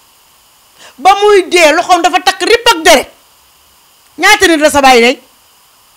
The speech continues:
Ñaata nit la sa baay rey? Mu nga fële ca yooma xiyaam, Yàlla sunu Borom di ko mbugal. Ndax ñamu rey. Président Macky Sall, ak a riche palmarès. Nekk na fi premier, premier ministre.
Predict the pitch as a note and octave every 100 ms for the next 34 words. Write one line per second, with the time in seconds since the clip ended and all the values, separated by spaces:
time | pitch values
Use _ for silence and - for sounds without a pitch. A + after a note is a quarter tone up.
0 | _ _ _ _ _ _ _ _ _ B3+
1 | D4 F4+ F#4+ F#4+ E4+ D4+ E4 D#4+ D#4 D4+
2 | D4 D4 F#4 G4 G4 G#4+ G#4+ G#4 G4 F#4+
3 | F#4 F#4 E4+ E4 F#4+ F#4 G4+ G4 F#4+ E4+
4 | E4 C#4+ A#3 - _ _ _ _ E4+ G#4
5 | G4 F4+ B3+ D#3+ _ _ _ _ _ _
6 | _ _ _ _ _ _ _ _ _ _
7 | _ G4 F#4+ G4+ F4 E4 - D4 F#3+ -
8 | - E4+ D#4 D#4 - E4+ C#4 A3+ F3+ -
9 | _ _ _ _ _ _ _ _ _ _
10 | _ _ F4 F#4+ F#4 C4+ F4+ F4 E4 D#4+
11 | - F#4 E4+ D#4+ C#4+ C#4 -